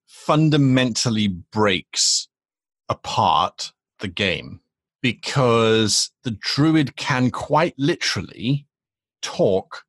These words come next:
to trees and animals, and the, the, by virtue of the fact that they can talk back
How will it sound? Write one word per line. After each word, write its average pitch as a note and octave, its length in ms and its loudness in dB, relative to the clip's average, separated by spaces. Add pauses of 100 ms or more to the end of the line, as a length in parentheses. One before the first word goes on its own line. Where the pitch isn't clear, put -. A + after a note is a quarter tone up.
(140)
to G#2+ 200 -8
trees G2+ 720 -4 (120)
and G2 220 0
animals, G#2+ 720 -2 (800)
and B2 480 0 (120)
the, A#2 320 0 (200)
the, A#2+ 280 0
by B2 160 2
virtue C3+ 460 0
of G3 60 0
the F3 60 2
fact D3+ 160 0
that B2+ 80 -4
they C3+ 100 2
can B2+ 160 -4
talk - 360 -2
back A#2 440 -4